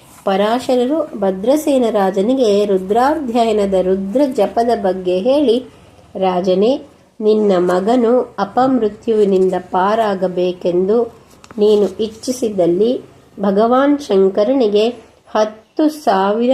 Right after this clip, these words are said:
ರುದ್ರಾಭಿಷೇಕವನ್ನು ಮಾಡಿಸು" ಎಂದು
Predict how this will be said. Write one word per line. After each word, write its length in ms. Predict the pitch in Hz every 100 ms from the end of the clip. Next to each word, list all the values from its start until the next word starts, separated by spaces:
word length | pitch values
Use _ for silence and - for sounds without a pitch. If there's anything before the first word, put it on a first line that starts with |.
| 269
ರುದ್ರಾಭಿಷೇಕವನ್ನು 1300 | 220 180 180 226 269 285 247 214 196 202 190 185 196
ಮಾಡಿಸು" 680 | 196 180 180 175 - 185 180
ಎಂದು 540 | 175 170 196 427 -